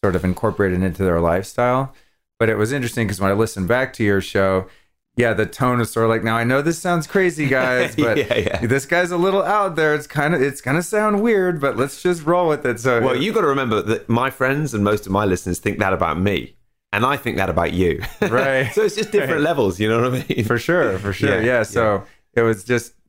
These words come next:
Speaker 1: all the more fun to kind of get you
Speaker 2: Mm.
Speaker 1: over here and have the experiences that we had. And what you find is that there's this, <sighs> God, it's like the, it's the great paradox. It's that, uh, things that people find to be strange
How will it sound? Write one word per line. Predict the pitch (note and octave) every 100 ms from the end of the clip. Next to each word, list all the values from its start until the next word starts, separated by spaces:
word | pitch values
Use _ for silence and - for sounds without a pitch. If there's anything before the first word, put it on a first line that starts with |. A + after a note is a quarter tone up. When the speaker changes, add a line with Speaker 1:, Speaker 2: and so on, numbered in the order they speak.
| _ _ - -
Speaker 1:
all | A#2 C3+
the | C3
more | B2 A2+
fun | - A#2 A2+
to | G#2+
kind | G#2 G2+
of | F2+ E2
get | G#2+
you | G#2+ G2+
Speaker 2:
Mm. | F#2
Speaker 1:
over | G2+ G2+
here | G2+ G2 F#2 F#2
and | F2 F2 D#2
have | F#2 G2+ E2+
the | F#2
experiences | F2 - G2+ F2+ F2+
that | F2+ E2
we | F2
had. | G2+ G2 F#2 F2
And | D2 F2 F2 E2+ - _ _ -
what | C#3
you | B2
find | - C#3+ D#3 C#3
is | G2+
that | G#2+ F#2 - _ _ _ _ _ _ _ _ _
there's | C#3 C3
this, | D3 - - - -
<sighs> | G#2+ G#2+
God, | G2+ G2 E2+
it's | G2+
like | D3+ C#3
the, | A#2+ -
it's | A2+
the | -
great | G#2 C3+ A#2+ -
paradox. | - A#2 A2+ G#2 F2+ E2+ - F#2
It's | - _
that, | G2+ F#2+ -
uh, | F#2 F2+ F2 E2+ _ _ _ _ _ _ _ _
things | C#3 C#3+ B2+
that | A#2+
people | C#3 B2+ G#2+
find | - A2+ A2
to | G#2+
be | F2+ G2+
strange | - - A2 A#2 G#2+ F#2+ F2+ - -